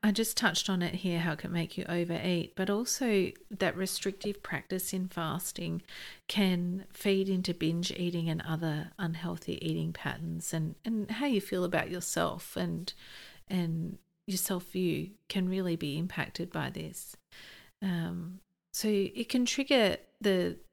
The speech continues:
you know, the psychological phenomenon called the abstinence violation effect.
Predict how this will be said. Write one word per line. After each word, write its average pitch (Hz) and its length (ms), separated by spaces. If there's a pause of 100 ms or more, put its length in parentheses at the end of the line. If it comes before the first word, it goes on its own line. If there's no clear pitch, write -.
(140)
you 208 120
know, 170 120
the 180 120
psychological 175 1040 (400)
phenomenon 160 760 (640)
called 165 400 (240)
the 175 180 (680)
abstinence 180 840
violation 175 840
effect. 240 600